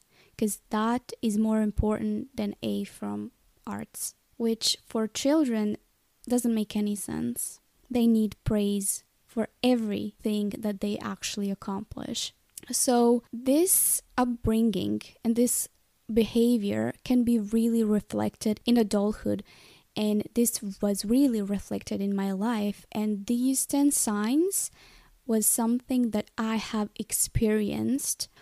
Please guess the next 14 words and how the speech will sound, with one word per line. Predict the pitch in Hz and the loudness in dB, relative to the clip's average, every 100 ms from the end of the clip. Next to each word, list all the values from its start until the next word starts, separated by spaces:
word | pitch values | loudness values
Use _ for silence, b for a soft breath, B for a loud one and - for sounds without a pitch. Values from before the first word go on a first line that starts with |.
| b | b
for | - 226 | 0 2
a | 220 | 4
long | 226 226 233 233 | 2 2 2 2
period | 233 - 208 208 202 | 0 -2 0 0 -2
of | 196 | -4
time. | - 214 208 214 226 - | -6 -4 -2 0 -2 -2
And | 220 | -2
I'm | 214 208 | 0 -2
speaking | - 214 214 - 233 220 214 | -2 -4 -4 -4 -2 0 -2
from | - 208 202 202 | -4 -4 -2 -2
my | 208 202 202 - | -2 -2 -4 -4
own | 208 208 202 202 b - | -2 0 -2 -4 b -8
experience. | 240 - 240 220 214 208 214 214 - - | -4 0 2 2 2 0 0 -2 -4 -6
And | 208 202 202 202 | -4 -2 0 -2